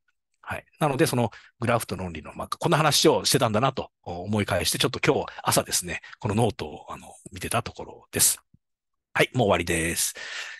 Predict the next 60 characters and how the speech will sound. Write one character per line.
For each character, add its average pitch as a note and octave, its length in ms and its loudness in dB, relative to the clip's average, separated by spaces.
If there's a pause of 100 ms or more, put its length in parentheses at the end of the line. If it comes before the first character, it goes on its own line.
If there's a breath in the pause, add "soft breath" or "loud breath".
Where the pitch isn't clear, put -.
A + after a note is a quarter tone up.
で、 F#3 260 6
え C3 40 4
っ B2+ 40 -2 (100)
と、 C#3 140 2
や C#3 120 4
り D#3 140 -4
た G#3 100 0
か G#3+ 100 0
っ - 100 -2
た G#2+ 100 -4
こ G2+ 140 -8
と A#2 140 -4
は F#2+ 120 -2
で - 120 -14
す - 160 -6
ね、 G#2 320 -8 (240)
え - 80 -12
っ - 20 -20 (240)
と、 E2+ 80 -14 (1600)
ま E3 160 6
あ、 F#2+ 100 -2
今 F#3+ 120 4
日 G2 60 2
エ - 20 0
ッ - 20 -4
ク - 120 -2
ス - 100 2
ピ C#3 320 2
ー - 40 -4
祭 E2 500 -4
り - 80 -18
な - 80 -14
の - 160 -16
で、 D3+ 320 2 (280 loud breath)
え E2+ 280 -6
ー、 - 20 -
エ - 20 -8
ッ - 40 -12
ク - 80 -6
ス - 80 2
ピ A#2 100 4
ー - 40 6
の F2+ 60 -2
話 F2+ 320 0
と - 180 -8
こ E2 260 -12
う - 20 -6
し-、 - 140 -6 (240)
で、 F2+ 320 -6 (280)
近 - 160 -4
づ F#2 60 -4
け F2+ 80 -6
た F2 140 -2
い D2+ 60 -6
ん - 20 -12
で - 80 -14
す - 100 -2
け F#2 100 -8
ど C3 100 -4
も、 G3+ 220 6